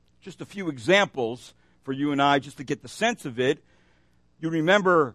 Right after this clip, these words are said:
when the son, the prodigal son, left the father. Remember that, that story? And that's a very popular story.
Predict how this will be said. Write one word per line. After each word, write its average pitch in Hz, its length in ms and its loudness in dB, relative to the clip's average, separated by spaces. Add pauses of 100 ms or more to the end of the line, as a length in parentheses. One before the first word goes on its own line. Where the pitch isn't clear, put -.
when 160 540 2 (1700)
the 143 140 -6
son, 131 680 2 (1900)
the 127 80 -14
prodigal 170 460 4
son, 156 280 -2
left 143 300 2
the - 60 -20
father. 110 400 -4
Remember 113 300 -10
that, 117 140 -6 (200)
that 107 260 -6
story? 120 340 -6
And 107 80 -10
that's 123 200 -4
a 101 40 -20
very 107 180 -6
popular 110 400 -6
story. 123 380 -8